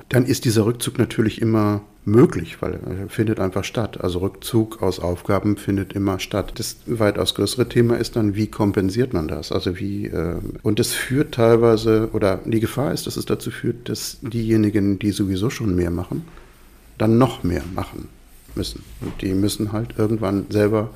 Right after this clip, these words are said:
sich bremsen und sagen, es ist genug. Wir haben hier nicht die Situation, dass wir uns gegenseitig bremsen, im Sinne von, da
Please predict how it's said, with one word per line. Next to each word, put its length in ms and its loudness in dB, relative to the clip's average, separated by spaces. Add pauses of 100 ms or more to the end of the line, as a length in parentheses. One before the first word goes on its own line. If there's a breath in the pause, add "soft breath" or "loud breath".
sich 220 -8
bremsen 400 0
und 160 -2
sagen, 340 2 (600 loud breath)
es 100 -4
ist 180 -2
genug. 440 4 (360)
Wir 140 2
haben 100 6
hier 120 8
nicht 200 6
die 60 4
Situation, 760 4
dass 280 0
wir 340 0
uns 200 -4
gegenseitig 720 0
bremsen, 680 2
im 160 0
Sinne 300 4
von, 440 2
da 540 4